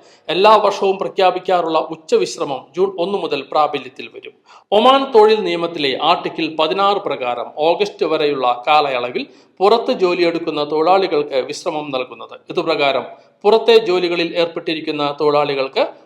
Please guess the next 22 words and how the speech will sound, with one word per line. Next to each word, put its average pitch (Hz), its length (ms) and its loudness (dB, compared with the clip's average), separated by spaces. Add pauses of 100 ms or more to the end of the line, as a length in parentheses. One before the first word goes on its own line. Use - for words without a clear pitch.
(140)
ഉച്ചയ്ക്ക് 165 360 -4 (120)
പന്ത്രണ്ടര 214 440 2 (100)
മുതൽ 143 160 -2 (200)
മൂന്നര 214 360 0
വരെയുള്ള 160 280 0 (100)
സമയങ്ങളിൽ 135 460 -10 (180)
നിർബന്ധമായും 185 760 0
വിശ്രമം 185 380 -6
നൽകാൻ 127 280 -8 (160)
കമ്പനിയും 175 440 -4 (120)
തൊഴിൽ 180 260 -4
സ്ഥാപനങ്ങളും 151 600 0 (100)
ബാധ്യസ്ഥരാണ്. 110 680 -6 (500)
തൊഴിലാളികളുടെ 254 640 8 (180)
ആരോഗ്യ, 226 380 4 (100)
തൊഴിൽ 196 260 2
സുരക്ഷയും 180 500 -4
മറ്റും 160 280 -6
പരിഗണിച്ചാണ് 143 600 -6 (140)
അധികൃതർ 151 380 -6 (100)
മധ്യാഹ്ന 139 480 -4
അവധി 127 240 -12